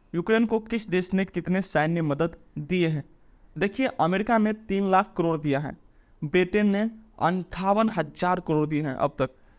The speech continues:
जर्मनी इकतीस हजार करोड़, पोलैंड इक्कीस हजार करोड़, नीदरलैंड बीस हजार करोड़, कनाडा बारह हजार करोड़, स्वीडन आठ हजार करोड़, नॉर्वे आठ हजार करोड़, डेनमार्क सात हजार करोड़,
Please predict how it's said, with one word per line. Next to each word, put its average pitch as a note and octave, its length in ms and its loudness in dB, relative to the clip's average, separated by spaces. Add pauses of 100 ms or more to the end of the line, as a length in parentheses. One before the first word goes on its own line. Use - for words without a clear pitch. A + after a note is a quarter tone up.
(760)
जर्मनी G#3 520 2 (280)
इकतीस F#3+ 320 -4
हजार F3+ 220 0
करोड़, D3 260 -2 (220)
पोलैंड G#3+ 460 2 (240)
इक्कीस G3+ 380 -2 (100)
हजार E3+ 360 0
करोड़, C#3+ 240 -2 (380)
नीदरलैंड G3+ 680 0 (260)
बीस G3+ 260 -4
हजार D#3+ 340 0
करोड़, C#3+ 260 -4 (420)
कनाडा F#3+ 520 2 (240)
बारह E3 220 6
हजार D#3+ 440 2
करोड़, C#3 260 -2
स्वीडन G#3 540 -2 (260)
आठ F3 300 2
हजार D3 360 2
करोड़, C#3 260 -4 (340)
नॉर्वे F3+ 540 2 (260)
आठ D3 220 2
हजार D3 260 2
करोड़, C3 260 -2 (400)
डेनमार्क G3 680 0
सात E3 420 2
हजार D3+ 200 2
करोड़, D3 260 -2